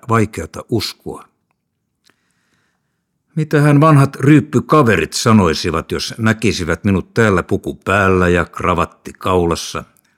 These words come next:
neuvottelemassa kansanedustajien kanssa", mietti Lauri itsekseen. "Ottaisivat varmasti heti krapula ryypyn."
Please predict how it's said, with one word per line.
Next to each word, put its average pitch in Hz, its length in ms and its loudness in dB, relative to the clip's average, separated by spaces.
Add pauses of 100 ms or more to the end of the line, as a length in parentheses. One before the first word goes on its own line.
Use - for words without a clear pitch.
(120)
neuvottelemassa 85 840 -4
kansanedustajien 87 1160 -6
kanssa", 80 460 -8
mietti - 560 -14 (100)
Lauri 78 320 -8
itsekseen. - 640 -14 (1600)
"Ottaisivat 104 800 -8
varmasti 92 440 -2
heti 90 220 -6
krapula 76 540 -8
ryypyn." 71 500 -10